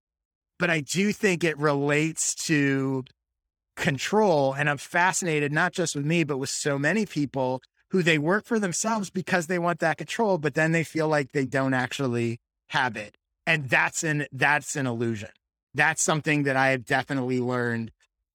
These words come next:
you know, even little things, right? Like now, if someone wants to schedule a call, I used to go, "When's good for you?" Now, now it's like, "How about this time? This time's good for me."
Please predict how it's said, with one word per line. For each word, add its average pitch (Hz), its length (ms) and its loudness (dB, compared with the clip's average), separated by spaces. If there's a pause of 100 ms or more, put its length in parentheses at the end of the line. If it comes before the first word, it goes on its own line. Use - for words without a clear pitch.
(520)
you 175 100 2
know, 143 240 2
even 220 320 2
little 175 300 2
things, 120 380 -4
right? 139 260 2
Like 135 200 0
now, 143 560 0 (400)
if 147 120 -4
someone 160 340 2
wants 147 200 -2
to 143 80 -8
schedule 135 500 0
a 117 60 -4
call, 120 720 0 (600)
I 151 80 2
used 156 280 0
to 160 80 -2
go, 139 260 4
"When's 185 300 2
good 240 180 0
for - 140 -4
you?" 233 320 2 (1700)
Now, 165 220 0 (340)
now 240 340 6
it's 196 200 0
like, 185 420 2 (300)
"How 302 100 2
about 285 240 4
this 156 260 2
time? - 300 -8 (360)
This 277 200 0
time's 196 340 2
good 156 240 2
for 143 220 -2
me." 123 400 -4